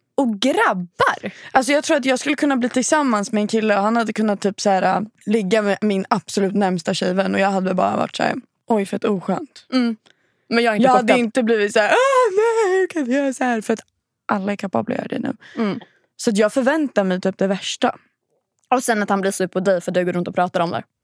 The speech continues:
Speaker 2: Ja.
Speaker 1: För det är så synd om honom.
Speaker 2: Japp.
Speaker 1: Och han tror det bara ska vara en rolig grej i stunden.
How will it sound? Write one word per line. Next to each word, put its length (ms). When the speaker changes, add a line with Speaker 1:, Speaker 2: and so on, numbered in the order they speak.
Speaker 2:
Ja. 240
Speaker 1:
För 80
det 60
är 40
så 140
synd 260
om 80
honom. 300
Speaker 2:
Japp. 320
Speaker 1:
Och 60
han 120
tror 140
det 80
bara 140
ska 100
vara 100
en 60
rolig 260
grej 140
i 40
stunden. 420